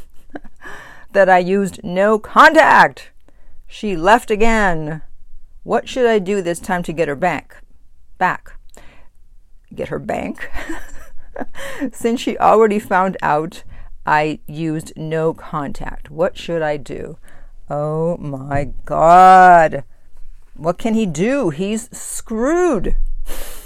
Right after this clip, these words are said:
Yeah, I know it's not funny. That's why we want to prevent it. Now, if you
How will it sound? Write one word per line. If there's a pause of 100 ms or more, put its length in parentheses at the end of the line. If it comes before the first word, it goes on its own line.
(2250)
Yeah,
I
know
it's
not
funny.
That's
why
we
want
to
prevent
it.
Now,
if
you